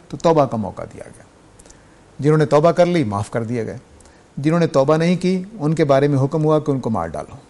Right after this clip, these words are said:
फ़क़्तलू अनफुसकुम। और फरमाया कि यही तुम्हारे लिए बेहतर है तुम्हारे रब के नज़दीक, तुम्हारे खालिक के नज़दीक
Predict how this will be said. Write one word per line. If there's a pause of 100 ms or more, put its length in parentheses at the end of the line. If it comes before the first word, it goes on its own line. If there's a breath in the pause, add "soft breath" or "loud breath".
(120)
फ़क़्तलू
अनफुसकुम। (1600 soft breath)
और
फरमाया
कि
यही
तुम्हारे
लिए
बेहतर
है
तुम्हारे
रब
के
नज़दीक, (460)
तुम्हारे
खालिक
के
नज़दीक